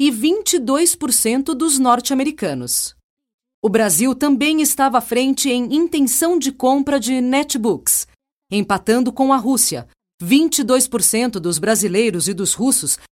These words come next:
declararam querer comprar um netbook, contra quinze por cento dos chineses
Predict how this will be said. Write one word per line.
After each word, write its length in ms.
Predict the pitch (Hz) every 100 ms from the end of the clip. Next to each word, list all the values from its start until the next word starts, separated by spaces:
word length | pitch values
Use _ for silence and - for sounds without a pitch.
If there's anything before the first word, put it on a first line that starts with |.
| -
declararam 680 | 330 370 370 277 285 330 311
querer 380 | 294 269 302
comprar 560 | 302 294 240 269 294 339
um 140 | 339
netbook, 720 | 294 320 320 320 220 - 135 - _ _ _ _ _
contra 380 | - 220 208 196
quinze 380 | - 320 339 381
por 180 | 359 302
cento 360 | 233 233 240
dos 220 | 226 190 -
chineses 640 | 262 208 233 269 339